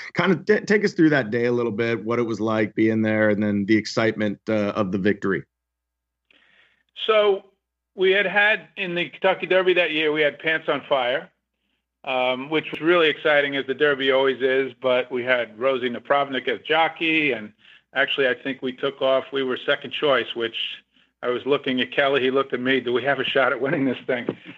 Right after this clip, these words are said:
Speaker 1: <laughs>
Speaker 2: But, uh, that's incredibly exciting. So we were already having a good year. Ruler on Ice, I think, was one of the alternates for the, for the Derby, and had always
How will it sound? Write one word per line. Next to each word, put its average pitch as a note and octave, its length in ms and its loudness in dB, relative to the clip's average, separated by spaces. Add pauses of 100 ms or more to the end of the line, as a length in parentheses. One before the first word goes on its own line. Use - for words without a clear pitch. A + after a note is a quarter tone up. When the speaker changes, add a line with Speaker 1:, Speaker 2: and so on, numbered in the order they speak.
Speaker 1:
<laughs> F3 220 4
Speaker 2:
But, C#3+ 300 4
uh, C#3+ 140 4
that's E3 240 2
incredibly D#3 520 2
exciting. A#2+ 500 -2
So D#3 80 -4
we E3 120 0
were E3 160 4
already F3+ 240 4
having D3 300 0
a C3 40 -12
good C3 240 -6
year. B2 300 -6 (500)
Ruler G#3+ 340 4
on F#3 160 4
Ice, E3+ 360 2
I D#3 80 0
think, D#3+ 220 -4
was D3+ 140 -2
one D#3 140 0
of D3+ 80 0
the C#3 100 2
alternates D3 580 2 (180)
for C#3+ 180 0
the, C3+ 160 2 (140)
for D3 80 -4
the C3+ 100 2
Derby, C3 560 0
and C#3+ 380 0 (520)
had F3+ 200 2
always C4+ 320 4